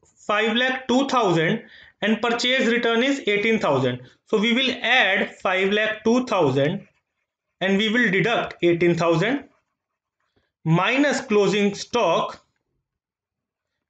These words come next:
is equal to C O G S, which is given to us as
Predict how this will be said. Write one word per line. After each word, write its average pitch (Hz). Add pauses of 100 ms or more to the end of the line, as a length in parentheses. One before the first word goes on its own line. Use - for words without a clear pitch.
is 170
equal 202
to 247
C 208
O 233
G 220
S, 269
which 208
is 190
given 208
to 220
us 214
as 269